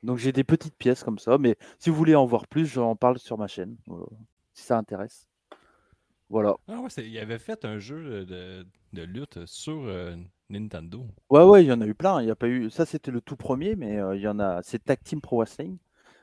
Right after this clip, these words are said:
Speaker 1: Mais, euh, il y en a eu d'autres après.
Speaker 2: Je me rappelle de ceux sur le Super nes.
Speaker 1: J'en
Speaker 2: Mais
Speaker 1: ai
Speaker 2: avec
Speaker 1: plusieurs,
Speaker 2: le
Speaker 1: hein.
Speaker 2: recul, euh, moi, je m'en suis racheté un, puis j'ai acheté un, je me rappelle pas ce que le jeu, je l'avais, puis c'est juste une attrape à faire de l'épilepsie, là. C'est, c'est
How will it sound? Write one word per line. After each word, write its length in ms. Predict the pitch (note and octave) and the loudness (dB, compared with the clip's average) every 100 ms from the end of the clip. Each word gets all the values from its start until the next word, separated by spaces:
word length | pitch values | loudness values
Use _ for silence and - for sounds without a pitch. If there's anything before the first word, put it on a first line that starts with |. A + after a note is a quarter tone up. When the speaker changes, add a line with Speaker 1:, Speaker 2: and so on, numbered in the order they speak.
| _ | _
Speaker 1:
Mais, 300 | - A2+ A2 A2+ | -8 -2 2 2
euh, 260 | G#2+ G#2 | 2 0
il 60 | G#2+ | -2
y 60 | |
en 80 | A2 | -2
a 80 | A2 | -4
eu 80 | B2 | -2
d'autres 260 | C3+ C3 | -2 -2
après. 200 | A2 _ - _ _ _ _ | -6 _ -20 _ _ _ _
Speaker 2:
Je 60 | G2+ | -14
me 160 | G#2 | -12
rappelle 240 | G2 - - | -12 -12 -12
de 100 | G2 | -12
ceux 220 | - D3 | -12 -16
sur 160 | - | -14
le 140 | G#2 F#2 | -14 -14
Super 580 | - - - A#2 G#2+ F#2+ | -16 -18 -14 -14 -14 -14
nes. 160 | G2+ C#3 - - - _ _ _ _ _ _ _ _ _ A2+ | -14 -16 -18 -20 -20 _ _ _ _ _ _ _ _ _ -14
Speaker 1:
J'en 200 | G#2 A#2 | -8 -6
Speaker 2:
Mais 60 | |
Speaker 1:
ai 60 | G#2+ | -4
Speaker 2:
avec 160 | G#2 | -6
Speaker 1:
plusieurs, 200 | G#2 A#2 | -4 -2
Speaker 2:
le 60 | A2+ | -2
Speaker 1:
hein. 20 | |
Speaker 2:
recul, 360 | A2 C3 C#3 C3 | -4 -4 -4 -4
euh, 420 | G#2+ G2 F#2+ F#2+ | -6 -8 -10 -12
moi, 80 | G#2+ | -14
je 60 | - | -14
m'en 80 | G#2 | -14
suis 160 | - G#2 | -14 -16
racheté 380 | F#2+ F#2+ - G2 | -16 -18 -16 -16
un, 180 | A#2 D#3+ | -16 -18
puis 120 | - G2 | -20 -20
j'ai 120 | E2+ | -20
acheté 280 | E2+ - A2+ | -20 -20 -20
un, 380 | G2 G2+ F2+ | -20 -20 -20
je 100 | F2+ | -20
me 60 | F2+ | -20
rappelle 160 | G2 A#2 | -18 -18
pas 60 | |
ce 60 | - | -16
que 80 | A#2 | -16
le 160 | F#2 | -14
jeu, 120 | G2+ | -14
je 120 | A#2+ G2+ | -14 -12
l'avais, 220 | F2+ B2+ | -12 -14
puis 120 | - | -18
c'est 140 | F2 | -18
juste 320 | F#2 B2+ - _ _ _ _ _ _ | -16 -18 -20 _ _ _ _ _ _
une 160 | F#2+ F#2+ | -14 -10
attrape 440 | F#2+ - A2+ A#2+ | -10 -10 -10 -10
à 100 | G2+ | -10
faire 220 | F2+ G2 G2 | -10 -12 -12
de 60 | |
l'épilepsie, 520 | F2+ G#2+ F2+ - G#2 | -14 -16 -16 -16 -18
là. 120 | F2+ F2+ | -18 -20
C'est, 220 | _ E2 | _ -20
c'est 200 | - - | -20 -20